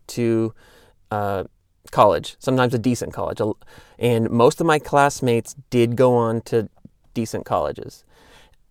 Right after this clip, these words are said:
And, like, a lot of my classmates didn't go on to, like, a trade school. They didn't jump right into the workforce. Um, that wasn't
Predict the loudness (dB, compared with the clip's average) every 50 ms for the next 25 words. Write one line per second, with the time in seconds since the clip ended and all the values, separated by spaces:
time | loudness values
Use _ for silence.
0 | _ _ _ -8 -6 -4 -2 -2 -2 -2 -2 -2 -2 0 0 0 2 2 4 4
1 | 6 6 6 4 2 2 -2 -8 -14 -16 -10 -8 -8 -6 -2 0 -2 0 -2 -4
2 | -8 -8 -6 -6 -6 -4 -2 0 2 2 2 4 2 2 0 -2 -2 -4 -2 -2
3 | -4 -6 -6 -4 -2 0 0 0 -2 -6 -8 -8 -6 -6 -4 -4 -6 -8 -12 _
4 | _ _ -4 0 0 2 2 0 0 0 0 0 0 2 2 0 2 0 0 0
5 | 0 0 0 0 0 -2 -2 -4 -6 -4 -2 -2 0 -2 -4 -8 -14 -20 -20 _
6 | _ -20 -20 -20 -20 -10 -6 -4 -2 -2 -2 -2 -2 -4 -8 -10 -14 _ _ _
7 | _ _ _ _ _ -2 -2 2 2 2 2 2 0 -2 -2